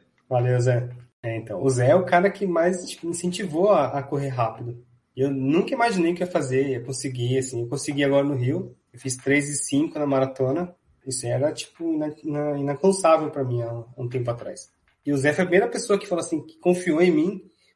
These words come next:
mais do que eu mesmo, foi o Zé. É, hoje eu até falei pra ele assim, "Cara, se eu conseguisse ir pra Boston, é por sua culpa, porque nem por mim eu imaginaria que ia fazer isso aí."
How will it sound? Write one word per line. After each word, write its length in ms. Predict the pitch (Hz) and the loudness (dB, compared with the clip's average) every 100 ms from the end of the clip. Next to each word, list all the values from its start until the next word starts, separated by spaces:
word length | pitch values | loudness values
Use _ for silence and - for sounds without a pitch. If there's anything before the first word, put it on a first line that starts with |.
| - | -2
mais 200 | 143 151 | 0 0
do 120 | 208 | -4
que 140 | - | 4
eu 80 | 202 | 4
mesmo, 280 | 151 170 180 | 4 0 0
foi 140 | 180 | -2
o 40 | 156 | 0
Zé. 360 | 226 165 - - _ _ - | 2 2 -2 -18 _ _ -12
É, 180 | 110 113 | -6 -2
hoje 260 | 127 143 | -2 -2
eu 80 | 151 | -2
até 220 | 135 131 | -4 -4
falei 180 | 135 170 | -4 -2
pra 120 | 180 | -2
ele 80 | 151 | -4
assim, 120 | - 135 | -6 -6
"Cara, 220 | 139 127 | -4 -4
se 140 | - | -6
eu 40 | 156 | -4
conseguisse 720 | 180 180 151 147 151 143 147 135 123 | -4 -4 -6 -2 -2 -2 -4 -4 -4
ir 60 | 143 | 0
pra 160 | 180 | 0
Boston, 500 | 143 131 139 196 - | 2 2 4 2 -2
é 140 | 143 139 | -6 -6
por 180 | - - | -8 -18
sua 240 | - 156 - | -14 -14 -12
culpa, 240 | 233 - - | -14 -14 -12
porque 180 | 131 | -8
nem 160 | 131 151 | -6 -6
por 160 | 170 208 | -6 -8
mim 240 | 165 175 | -4 2
eu 60 | 175 | 4
imaginaria 560 | 151 147 143 143 135 | 4 0 2 0 0
que 60 | 131 | -4
ia 60 | 127 | -8
fazer 280 | 139 139 | -10 -6
isso 180 | 131 - | -8 -8
aí." 140 | 123 | -10